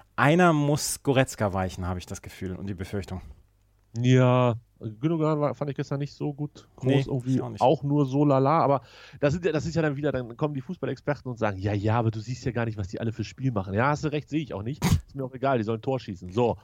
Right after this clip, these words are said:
Speaker 1: Ich habe heute,
Speaker 2: Einfach.
Speaker 1: ich habe heute zum zweiten Mal in meinem Leben den Rasenfunk gehört.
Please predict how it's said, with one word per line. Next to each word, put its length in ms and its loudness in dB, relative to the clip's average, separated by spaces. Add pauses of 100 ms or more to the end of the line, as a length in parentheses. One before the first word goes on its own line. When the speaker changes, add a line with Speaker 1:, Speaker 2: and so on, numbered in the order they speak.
Speaker 1:
Ich 140 -6
habe 240 6
heute, 240 6
Speaker 2:
Einfach. 140 -2 (120)
Speaker 1:
ich 140 -4
habe 140 6
heute 160 2
zum 200 -6
zweiten 400 0
Mal 220 2
in 80 -2
meinem 240 -2
Leben 340 0 (140)
den 120 2
Rasenfunk 560 -4
gehört. 300 -10